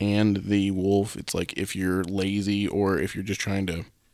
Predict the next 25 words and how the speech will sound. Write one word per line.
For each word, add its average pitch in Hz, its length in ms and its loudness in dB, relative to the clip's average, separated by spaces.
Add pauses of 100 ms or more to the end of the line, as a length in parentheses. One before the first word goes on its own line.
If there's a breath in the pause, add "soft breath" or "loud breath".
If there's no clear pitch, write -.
(220)
bide 98 360 -2
your 92 100 0
time 98 500 -2
or 87 300 0
you're 92 140 -4
just - 280 -6
playing 113 300 4
around, 104 500 4 (460 loud breath)
maybe 104 400 0
that, 95 280 0 (120)
that 107 420 0
wolf 110 540 2
side 110 260 2
of 98 120 0
you 90 200 -4
is 82 160 -2
going 95 260 0
to 98 120 -4
destroy 87 640 -4 (500 loud breath)
maybe 117 260 4
some 113 180 2
of 117 60 4
your 127 140 2
relationships - 760 -2
or 85 240 -2